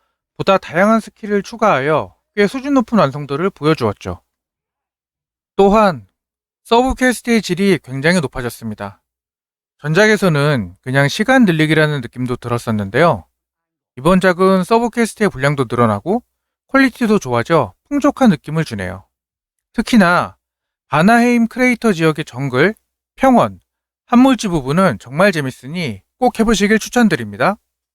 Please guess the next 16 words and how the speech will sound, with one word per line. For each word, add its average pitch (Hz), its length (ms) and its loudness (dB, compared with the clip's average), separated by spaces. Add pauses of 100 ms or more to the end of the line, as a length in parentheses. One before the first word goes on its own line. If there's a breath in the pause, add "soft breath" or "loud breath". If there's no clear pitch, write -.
(580)
하지만 190 420 2
역시 127 640 -4
단점도 170 500 0
존재하는데요. 117 880 -2 (960)
라그나로크의 196 640 2
배경은 127 760 -4
토르, 202 440 0 (360)
오딘이 180 360 2
등장하는 143 480 0
북유럽 151 400 -2
사가인데 117 760 -2 (760)
북유럽 196 320 4
신들의 214 320 2
등장이 160 360 -2
너무 123 220 -6
적어요. 95 460 -12